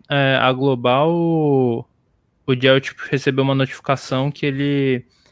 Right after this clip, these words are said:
ele tinha participado de uma outra jam chamado Bacon Game Jam. E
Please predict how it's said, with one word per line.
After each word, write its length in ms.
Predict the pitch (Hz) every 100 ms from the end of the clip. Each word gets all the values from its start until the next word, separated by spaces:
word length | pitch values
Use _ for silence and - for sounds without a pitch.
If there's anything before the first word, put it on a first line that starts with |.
| _ _ _ _ -
ele 240 | 139 135 -
tinha 160 | - 139
participado 480 | 143 - 143 135
de 120 | 131 135
uma 180 | 135
outra 540 | 127 135 - 170 160 139 - -
jam 280 | 120 127 160
chamado 420 | - 127 123 120
Bacon 400 | 120 135 - 139
Game 280 | 127 123 110
Jam. 300 | 113 123 180 - _ _ _ _ _ _ _ _ _ _ _ -
E 800 | 131 131 127 123 120 117 113 117